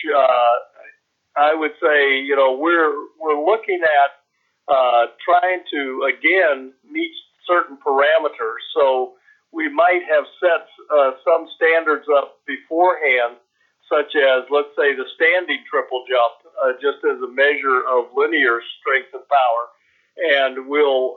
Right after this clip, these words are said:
uh, look at those athletes and compare them to their beginning standing long triple jump and, uh, where they're currently at, so that we can use that data to say, yes, we're progressing, or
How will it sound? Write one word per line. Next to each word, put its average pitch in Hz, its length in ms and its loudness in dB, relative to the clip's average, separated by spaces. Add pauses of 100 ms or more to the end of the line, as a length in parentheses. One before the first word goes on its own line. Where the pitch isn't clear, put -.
uh, 135 200 2
look 160 300 -2
at - 140 -4
those 143 280 0
athletes 143 720 0
and 131 160 -10
compare 160 500 -2
them 131 280 0 (100)
to 131 300 -10 (460)
their 143 140 2
beginning 147 720 -2
standing 135 420 0
long 135 460 0
triple 147 340 -4
jump 135 300 0 (240)
and, 127 400 0 (280)
uh, 120 400 4
where 147 300 2
they're 135 320 0
currently 135 540 0
at, 120 320 2 (400)
so 143 180 2
that 135 180 0
we 143 140 -4
can 135 220 -8
use 165 340 -4
that 135 260 2
data 131 400 0
to 135 100 -10 (140)
say, 127 240 2
yes, 139 220 2 (140)
we're 135 280 0 (300)
progressing, 147 720 -4
or 131 380 2